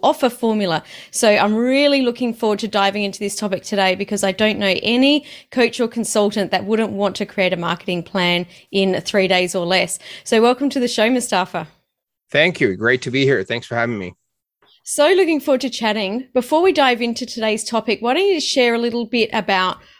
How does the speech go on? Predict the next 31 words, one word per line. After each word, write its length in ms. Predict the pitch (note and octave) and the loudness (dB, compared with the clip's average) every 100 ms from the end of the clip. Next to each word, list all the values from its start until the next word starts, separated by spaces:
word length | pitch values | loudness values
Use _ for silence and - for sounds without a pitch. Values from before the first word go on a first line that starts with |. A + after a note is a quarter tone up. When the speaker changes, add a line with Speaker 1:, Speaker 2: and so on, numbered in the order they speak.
| _ | _
Speaker 1:
what 420 | G3+ F#3+ G3+ B3+ | -6 -4 2 4
it 100 | D#4 C#4 | 4 2
is 240 | B3+ A#3+ | 2 0
you 180 | A#3+ A3 | -2 0
do 500 | A3+ A3 A3 G#3+ G3+ | 2 4 4 0 0
right 280 | G#3 G3 F#3 | 0 0 2
now? 200 | F#3 F3 | 0 -2
Well, 100 | F3+ | -2
obviously, 480 | G3 G3+ F#3+ - F3+ | -2 0 -2 0 -2
we've, 160 | E3 - | -4 -6
<laughs> 140 | G#3+ | -6
I've 80 | F#3+ | -4
just 220 | F#3+ E3+ | -4 0
mentioned 320 | A#3 C4 A#3+ | 2 2 2
what 120 | G3 E3 | 0 0
you 140 | G3 | 0
do, 220 | G3+ F#3 | 2 0
but 280 | F3 - G3+ | 0 -2 0
who 80 | A3 | 2
you 260 | B3+ B3+ G3+ | 2 2 2
work 280 | G3+ - | 0 0
with, 140 | G#3+ G3 | -2 -4
how 280 | - G#3 A#3 | -4 0 2
you 240 | B3+ A#3+ | 2 2
help 180 | G3 - | 0 -2
them, 280 | F3 F3 - - - _ | -4 -4 -10 -16 -20 _
the 120 | G3 | 2
outcomes 460 | F#3+ - G#3+ G3+ F#3 | 2 0 -4 -6 -4
that 140 | G#3+ | -4
they 120 | F#3+ F3+ | -4 -4
get, 360 | G#3+ F#3+ - | 0 0 -2